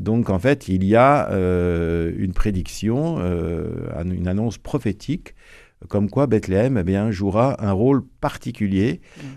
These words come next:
Speaker 1: euh, donc dans, euh, justement le surgissement, euh, de celui qui, euh, doit, eh bien, euh, euh,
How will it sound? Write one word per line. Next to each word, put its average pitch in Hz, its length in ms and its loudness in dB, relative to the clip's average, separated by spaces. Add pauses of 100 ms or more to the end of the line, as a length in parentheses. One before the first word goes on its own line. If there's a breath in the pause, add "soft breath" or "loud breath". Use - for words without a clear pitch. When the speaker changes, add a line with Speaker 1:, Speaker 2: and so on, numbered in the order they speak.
(180 loud breath)
Speaker 1:
euh, 95 640 0
donc 101 400 -2
dans, 110 560 0
euh, 87 540 0
justement 90 640 -6
le 90 100 -2
surgissement, 107 840 -2 (600 soft breath)
euh, 90 920 2
de 95 160 2
celui 98 480 2
qui, 113 480 -2
euh, 87 300 0
doit, 98 540 2
eh 92 140 0
bien, 95 480 0
euh, 80 240 -6 (600 soft breath)
euh, - 40 -12